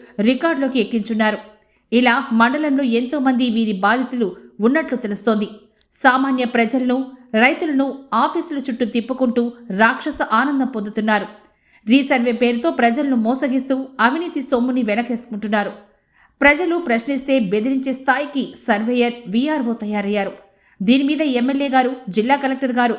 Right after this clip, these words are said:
గ్రామ స్థాయి నుండి మండల పరిధిలో జరుగుతున్న ఈ అవినీతి మీద విచారణ జరిపి ఎంక్వైరీ చేసి రీసర్వే పేరుతో గ్రామ సర్వేయర్, వీఆర్ఓ, మండల సర్వేయర్ చేస్తున్న మోసాలపై ఎమ్మెల్యే ప్రశాంత్ రెడ్డి పలుమార్లు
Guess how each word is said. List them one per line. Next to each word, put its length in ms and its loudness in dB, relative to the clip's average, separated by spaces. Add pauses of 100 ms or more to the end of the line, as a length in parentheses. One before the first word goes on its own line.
గ్రామ 280 0
స్థాయి 280 -2
నుండి 460 0 (180)
మండల 360 2
పరిధిలో 360 2
జరుగుతున్న 560 0
ఈ 100 0
అవినీతి 360 -2
మీద 200 2
విచారణ 640 -2
జరిపి 540 -2 (240)
ఎంక్వైరీ 380 2
చేసి 520 -2
రీసర్వే 440 0
పేరుతో 480 -2 (300)
గ్రామ 320 2
సర్వేయర్, 640 0
వీఆర్ఓ, 580 0 (100)
మండల 380 2
సర్వేయర్ 560 0
చేస్తున్న 320 -2
మోసాలపై 580 -2 (400)
ఎమ్మెల్యే 360 4
ప్రశాంత్ 460 0
రెడ్డి 280 0
పలుమార్లు 600 -2